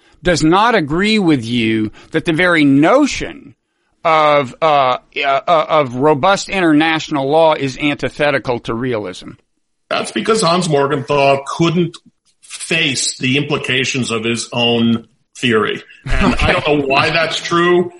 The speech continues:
Speaker 2: I think it has something to do with the life he led and the world he lived in, et cetera. But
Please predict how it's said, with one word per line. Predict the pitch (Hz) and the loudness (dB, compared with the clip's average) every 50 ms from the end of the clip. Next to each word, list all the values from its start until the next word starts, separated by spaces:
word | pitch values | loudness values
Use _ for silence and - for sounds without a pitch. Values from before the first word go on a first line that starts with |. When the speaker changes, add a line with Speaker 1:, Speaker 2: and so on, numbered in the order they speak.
| - _ - | -16 _ -6
Speaker 2:
I | 139 147 | -4 -2
think | 160 151 | -2 -2
it | 147 147 | 0 -2
has | 147 147 - | -2 -2 -2
something | 160 151 160 160 156 | -2 -2 -2 -2 -4
to | 151 | -4
do | 151 139 151 156 151 | -2 -2 0 0 2
with | 147 147 131 - - | 0 0 -2 0 -2
the | 143 139 | -2 -2
life | 135 131 135 143 151 147 - | 0 0 0 0 0 -2 -2
he | 160 151 | -4 -4
led | 139 143 139 - - | -4 -4 -6 -4 -4
and | 139 143 143 139 135 135 | -4 -2 -2 -2 -2 -2
the | 131 131 131 131 127 135 135 | -2 -4 -4 -6 -6 -6 -2
world | 135 139 143 143 135 | 0 0 0 2 0
he | 143 139 | 0 0
lived | 139 135 139 139 139 123 | 2 2 0 0 0 -2
in, | 135 135 135 139 135 131 - | -2 -2 -2 -2 -4 -6 -6
et | 123 117 - | -6 -6 -6
cetera. | - - 135 127 113 - 123 113 107 | -4 -4 -4 -4 -4 -4 -4 -4 -4
But | 98 107 123 123 123 120 - | -4 -2 -2 -2 -2 -2 -6